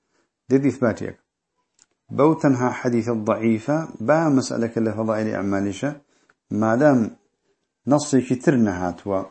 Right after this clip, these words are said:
صحيح به إثبات ناكره. كوابو أجر حديث ضعيف ورج بجيره لو ورجيره كحديث صحيح لسري هاتبت. بلان أم حديث الشيء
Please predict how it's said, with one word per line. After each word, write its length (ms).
صحيح 440
به 180
إثبات 320
ناكره. 360
كوابو 540
أجر 440
حديث 440
ضعيف 520
ورج 240
بجيره 580
لو 240
ورجيره 720
كحديث 760
صحيح 440
لسري 340
هاتبت. 540
بلان 300
أم 120
حديث 340
الشيء 500